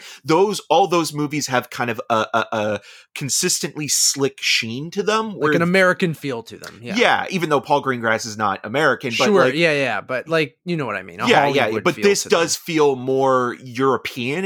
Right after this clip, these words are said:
Speaker 1: and I do think it's partly because you have two screenwriters that have worked with Jacques Audiard before on Rust and Bone and Deepan,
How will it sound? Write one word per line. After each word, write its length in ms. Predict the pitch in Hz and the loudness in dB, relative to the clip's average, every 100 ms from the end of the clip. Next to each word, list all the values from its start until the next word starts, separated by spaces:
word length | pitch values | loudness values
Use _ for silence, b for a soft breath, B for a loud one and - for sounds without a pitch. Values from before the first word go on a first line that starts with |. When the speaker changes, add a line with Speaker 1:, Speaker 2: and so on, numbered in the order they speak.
| - | -4
Speaker 1:
and 140 | 139 | -2
I 180 | 139 117 - | -2 -6 -6
do 160 | 160 | -6
think 200 | 160 151 | -6 -8
it's 100 | 151 | -8
partly 360 | - - 135 139 | -6 -4 -2 -2
because 640 | 123 - 139 120 117 104 - B B B | -6 -6 0 0 0 -4 -12 B B B
you 140 | 135 127 | -6 -4
have 500 | - 127 123 117 110 | 0 2 2 0 -6
two 240 | - 151 | -8 -4
screenwriters 920 | 147 - 143 139 123 117 117 113 107 | -4 -4 -4 -2 0 0 2 0 -2
that 160 | 117 101 | -2 -2
have 260 | 123 110 104 | -2 -4 -2
worked 300 | 113 117 127 | -2 -2 -2
with 100 | 107 | -2
Jacques 320 | 120 113 - | 2 2 2
Audiard 440 | 110 107 113 117 120 | 0 2 2 2 0
before 640 | 127 - 127 120 123 123 | -6 -2 0 2 2 2
on 300 | 110 104 104 | 2 -2 -8
Rust 340 | 113 110 - 139 | -2 -2 0 -6
and 200 | 113 101 | -4 0
Bone 400 | 104 107 117 110 | 0 0 -2 -4
and 160 | 101 | -6
Deepan, 600 | 113 107 123 127 147 190 | -6 -6 -4 -4 -4 -10